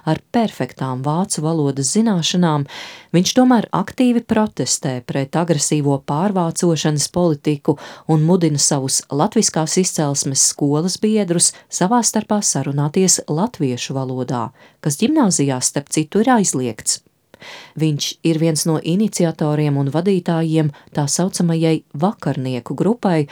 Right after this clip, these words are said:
kurā tiek pārrunāta latviešu vēsture un apspriestas latviešu sabiedrības aktualitātes. Savā advokāta praksē Jānis Čakste bieži aizstāvējis latviešu zemnieku tiesības,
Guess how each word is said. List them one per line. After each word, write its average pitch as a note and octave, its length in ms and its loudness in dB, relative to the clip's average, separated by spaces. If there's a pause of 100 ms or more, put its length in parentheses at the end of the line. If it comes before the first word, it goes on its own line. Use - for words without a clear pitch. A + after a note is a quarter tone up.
(160)
kurā E3 320 2
tiek D3 260 -2
pārrunāta D#3+ 760 0
latviešu D3 560 -4
vēsture C3 580 -2 (120)
un C#3+ 220 -2
apspriestas G3 840 0
latviešu G#3 680 -2
sabiedrības C#3+ 720 -2
aktualitātes. C3 1160 -6 (560)
Savā C#3 380 0
advokāta F#3+ 640 0
praksē F3 540 0 (140)
Jānis C#3+ 440 0
Čakste - 460 0 (160)
bieži E3+ 560 0
aizstāvējis C#3 960 -2
latviešu D3 640 -2
zemnieku E3 520 0
tiesības, C#3+ 720 0